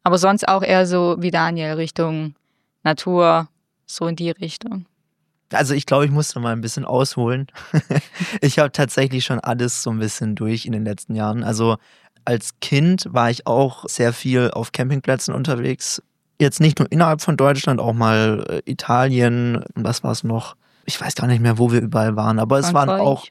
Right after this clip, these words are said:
Speaker 1: <laughs>
Speaker 2: ja, doch, bestimmt auch. Es waren immer Campingplätze oder halt auch mal eine Ferienwohnung. Und dann, äh, nach der Trennung von meinen Eltern haben wir, äh, erstmal längere Zeit den Urlaub übersprungen,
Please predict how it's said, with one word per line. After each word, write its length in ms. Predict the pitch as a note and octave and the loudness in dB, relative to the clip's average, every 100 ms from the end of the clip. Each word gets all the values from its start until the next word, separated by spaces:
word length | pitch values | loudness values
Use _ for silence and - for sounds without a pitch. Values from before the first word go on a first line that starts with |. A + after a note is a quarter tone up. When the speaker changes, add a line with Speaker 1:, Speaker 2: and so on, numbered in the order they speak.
| - | -2
Speaker 1:
<laughs> 0 | F#3+ | 4
Speaker 2:
ja, 320 | C#3 D3+ D3 | 4 6 4
doch, 220 | B2 B2 | 2 0
bestimmt 340 | - B2+ B2 | 0 -4 -4
auch. 380 | G2+ A#2 B2+ - _ _ _ | 0 2 2 2 _ _ _
Es 180 | - - | -6 -2
waren 200 | A#2 A2+ | -2 -2
immer 500 | C#3 C3+ B2 A#2+ A#2 _ _ _ _ | -2 2 2 2 -2 _ _ _ _
Campingplätze 880 | - C3+ C#3+ C#3 C#3+ C#3 - C#3 C3 | -2 0 0 -2 0 -2 -2 -2 -2
oder 280 | A#2 G#2 A#2 | -4 -4 -2
halt 340 | A2 G#2 - | -4 -6 -4
auch 120 | A#2+ | -4
mal 120 | A2+ A2+ | -2 -2
eine 160 | A2 | -2
Ferienwohnung. 800 | - A2+ B2 C3 B2 B2 B2 C3 - _ _ _ _ _ _ _ | -4 -4 -2 -2 0 0 0 -4 -8 _ _ _ _ _ _ _
Und 80 | B2+ | -2
dann, 400 | A#2 A#2 A#2 A2+ - | 2 2 0 -2 -6
äh, 100 | F#2 | -4
nach 220 | B2 C#3+ | 0 0
der 180 | - C3 | 2 -2
Trennung 360 | - C3+ C3+ B2+ | 0 0 2 0
von 120 | B2 | 0
meinen 200 | B2 A#2+ | 2 0
Eltern 400 | A#2 A#2+ B2 A2+ | 0 0 0 -2
haben 200 | A#2 A2+ | -2 0
wir, 420 | A2+ A2+ A2 A2+ - - | 2 2 0 -2 -6 -8
äh, 40 | - | -6
erstmal 360 | A#2+ - A#2 | -6 -2 0
längere 300 | A2+ A#2 A#2 | 0 0 0
Zeit 640 | A2 - A2 G#2 - - - _ _ _ - | -2 -2 -4 -4 -8 -16 -16 _ _ _ -6
den 120 | B2 | 0
Urlaub 380 | B2+ A#2+ A#2 - | 2 2 2 0
übersprungen, 540 | B2+ A#2+ - D3 F3 | 0 0 0 0 0